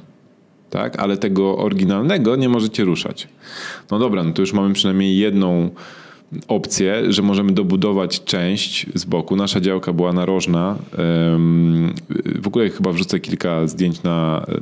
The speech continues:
naszego Instagrama. To, znaczy na moim Instagramie jest dużo zdjęć, Paweł Warsaw,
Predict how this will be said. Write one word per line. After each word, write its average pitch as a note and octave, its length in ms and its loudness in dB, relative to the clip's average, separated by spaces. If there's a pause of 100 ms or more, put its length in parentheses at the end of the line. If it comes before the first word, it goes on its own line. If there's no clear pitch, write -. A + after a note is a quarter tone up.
naszego E2 360 -2
Instagrama. E2+ 640 0
To, D#2+ 340 0
znaczy F#2 200 0
na A2 100 2
moim B2+ 220 2
Instagramie G#2 480 0
jest F#2+ 120 2
dużo F#2 240 4
zdjęć, E2 340 2
Paweł E2+ 460 2
Warsaw, E2+ 320 0